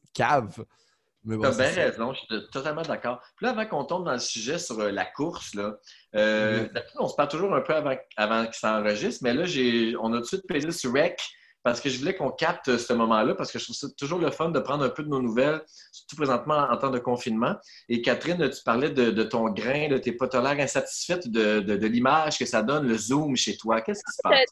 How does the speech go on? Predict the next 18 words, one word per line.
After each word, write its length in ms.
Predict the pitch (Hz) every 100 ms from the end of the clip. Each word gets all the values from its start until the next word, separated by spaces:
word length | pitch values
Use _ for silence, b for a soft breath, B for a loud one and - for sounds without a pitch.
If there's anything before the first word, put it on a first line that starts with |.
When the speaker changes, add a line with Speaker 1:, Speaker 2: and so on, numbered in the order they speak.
| -
Speaker 3:
tu 60 | 349
sais, 100 | 302 269
honnêtement, 540 | 302 302 285 339 359 320
là, 340 | 277 277 285 220
euh, 800 | 202 196 196 202 202 208 208 214 -
c'est 360 | - - - 269
le 40 | 240
genre 220 | 277 285
de 80 | 233
choses 320 | 240 247 220
dont 160 | 226
je 80 | 208
me 140 | 214 220
torche 460 | 254 247 - - -
<laughs> 480 | 403 - 403 415 330
un 80 | 220 -
peu, 120 | 381 453
mais 260 | 247 262